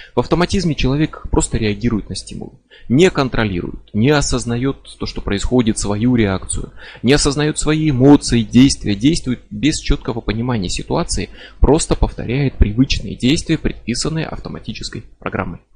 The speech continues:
Автоматически реагирует так, как привык. Автоматически стремится к тому, что привык считать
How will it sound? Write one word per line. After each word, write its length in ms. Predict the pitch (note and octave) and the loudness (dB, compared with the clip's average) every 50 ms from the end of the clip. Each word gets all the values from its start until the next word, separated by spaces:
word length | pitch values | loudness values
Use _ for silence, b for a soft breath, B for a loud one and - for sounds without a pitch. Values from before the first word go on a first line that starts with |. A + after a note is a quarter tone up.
| _ _ _ - - - - _ _ _ _ _ _ _ - - _ _ _ _ _ B B B B B B | _ _ _ -20 -20 -20 -20 _ _ _ _ _ _ _ -20 -20 _ _ _ _ _ B B B B B B
Автоматически 720 | - C3 - E3+ E3 F3+ - - F#3+ - - - - D#3 | 0 0 2 2 2 2 0 0 -2 -2 -2 2 4 6
реагирует 560 | C#3 D3 C#3 C3 B2+ C3+ F3 D#3 B2 G#2 - | 6 6 6 4 4 2 2 2 2 2 0
так, 180 | - C3 - - | -4 -6 -6 -6
как 280 | - A2+ - - _ - - - | -8 -10 -10 -14 _ -20 -16 -8
привык. 300 | - G#2+ G2+ - - - - - - _ B B B B B B | -6 -4 -4 -6 -6 -10 -12 -12 -14 _ B B B B B B
Автоматически 640 | B2+ - - D#3 E3+ E3+ - - - E3+ - - | 0 2 2 2 2 0 0 -2 -2 -4 -4 -6
стремится 480 | C#3+ - - C#3 D3 E3 D#3 - - C3+ | -6 -4 -2 -2 0 -2 -2 -2 -4 -4
к 80 | - - | -4 -4
тому, 300 | - C3 D3+ F3+ G3 - | -4 -2 0 0 -2 -2
что 160 | - - A2 | -4 -4 -4
привык 320 | - - A2+ A#2 D3+ - | -4 -4 -4 -4 -6 -6
считать 480 | - - - - - A2+ - - - | -8 -8 -8 -6 -6 -6 -8 -8 -12